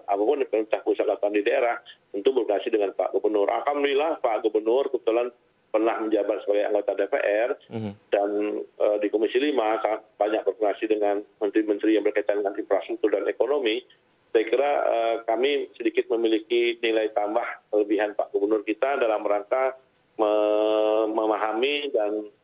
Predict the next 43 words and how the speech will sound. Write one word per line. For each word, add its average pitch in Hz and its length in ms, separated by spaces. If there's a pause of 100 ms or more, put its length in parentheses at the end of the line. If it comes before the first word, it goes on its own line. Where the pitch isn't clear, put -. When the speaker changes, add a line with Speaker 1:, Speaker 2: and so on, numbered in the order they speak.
(380)
Speaker 1:
mempunyai 110 480
hubungan 110 320
yang 104 160
baik, 107 400 (160)
Speaker 2:
Baik. 104 160
Speaker 1:
eh, 104 280 (300)
apa 113 240
yang 113 80
dibutuhkan 113 640
oleh 104 480
daerah 104 320
kepada 101 240
pusat 104 320
dan 113 160
apa 120 240
yang 113 80
diinginkan 113 320
oleh 104 160
pusat - 320
terhadap 98 240
daerah. 107 400 (400)
Nah, 107 240
sinergi 147 400
terus 151 160
dilakukan, 120 800 (240)
eh, 113 460 (160)
sehingga 160 500
saya 135 240
lihat 156 160
jadwal 120 240
Pak 117 160
Gubernur 127 240
ke 127 160
Jakarta 120 400
itu 135 160
satu 131 160
minggu 131 240
bisa 120 240
empat 110 240
kali, 143 240
walaupun 120 240
pagi-pagi 120 480
pulang 107 240